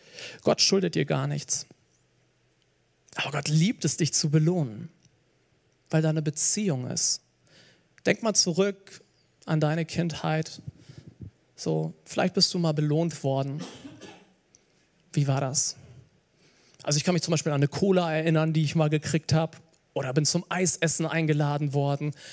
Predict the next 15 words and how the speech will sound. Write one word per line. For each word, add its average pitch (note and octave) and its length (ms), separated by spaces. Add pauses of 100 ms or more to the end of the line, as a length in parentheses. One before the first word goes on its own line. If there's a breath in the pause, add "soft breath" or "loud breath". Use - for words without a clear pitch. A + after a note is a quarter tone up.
(420 loud breath)
Oder D3+ 200
abends E3 280
gab's D#3 240
noch E3 120
so D3 120
eine E3 80
Überraschungsidee D#3 920
von D3+ 180
meinem D3+ 260
Vater D#3+ 540
zum C#3+ 240
Baggersee D#3+ 460
fahren. D#3 340
Einfach A3 300
so. D3+ 280